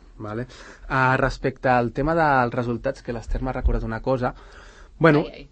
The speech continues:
Speaker 2: ai.
Speaker 1: <laughs> no, no, no, és, és interessant entendre que, que aquesta gent que no ha votat ha fet això, no ha votat, no ha anat a una altra alternativa, no? Aleshores, per tant, aquí hi ha camp per recórrer, camp per recuperar i camp per continuar ampliant. Hem de trobar la manera com fer-ho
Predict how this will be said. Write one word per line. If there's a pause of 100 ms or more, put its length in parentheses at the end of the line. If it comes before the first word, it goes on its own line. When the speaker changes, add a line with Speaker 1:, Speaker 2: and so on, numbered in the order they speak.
(120)
Speaker 2:
ai.
Speaker 1:
<laughs>
no,
no,
no, (340)
és,
és
interessant
entendre
que, (420)
que
aquesta
gent
que
no
ha
votat (160)
ha
fet
això,
no
ha
votat, (220)
no
ha
anat
a
una
altra
alternativa, (220)
no?
Aleshores,
per
tant,
aquí
hi
ha
camp
per
recórrer,
camp
per
recuperar (400)
i
camp
per
continuar
ampliant.
Hem
de
trobar
la
manera
com
fer-ho